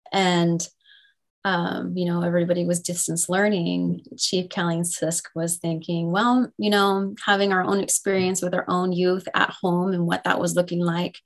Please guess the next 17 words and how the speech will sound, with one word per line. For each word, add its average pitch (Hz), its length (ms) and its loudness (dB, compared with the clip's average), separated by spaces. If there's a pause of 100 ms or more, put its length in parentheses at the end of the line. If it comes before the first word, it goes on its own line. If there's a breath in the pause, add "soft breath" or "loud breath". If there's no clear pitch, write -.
(600 loud breath)
um, 175 580 4 (120)
sh-, - 320 4
it 190 80 0
was 180 220 0
her 196 180 2
idea 175 400 4
to 170 80 2
say, 175 180 2
"You 190 100 2
know, 233 200 4
maybe 247 180 2
we 269 160 6
need 220 140 2
to 202 100 -2
do 190 140 2
some, 170 360 2
like, 165 200 -8